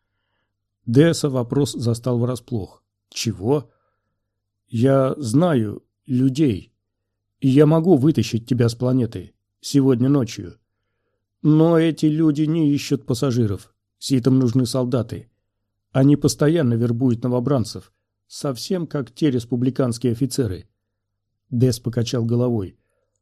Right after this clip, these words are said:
"Не могу поверить. Ты работаешь на ситов? Ты же всегда говорил, что не принимаешь ничьей стороны". "Я не работаю на ситов", фыркнул Грошек. "Я просто знаю людей, которые работают.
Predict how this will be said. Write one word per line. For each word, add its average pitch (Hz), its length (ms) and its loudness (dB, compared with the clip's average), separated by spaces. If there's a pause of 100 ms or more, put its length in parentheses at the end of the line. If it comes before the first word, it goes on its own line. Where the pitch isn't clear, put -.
(420)
"Не 113 220 2
могу 120 300 2
поверить. 117 540 0 (840)
Ты 131 240 2
работаешь 120 580 0
на 120 140 0
ситов? - 500 -4 (800)
Ты 139 120 6
же 135 120 4
всегда 156 440 0
говорил, 143 440 0
что 131 200 -2
не 135 120 2
принимаешь 147 540 0
ничьей 139 380 0
стороны". 127 580 -2 (880)
"Я 113 280 -2
не 139 140 4
работаю 147 520 2
на 113 120 -2
ситов", - 480 -8 (160)
фыркнул 120 440 -2
Грошек. 113 460 -6 (520)
"Я 123 220 2
просто 143 360 2
знаю 139 300 4
людей, 139 640 2
которые 107 480 -4
работают. 110 640 -4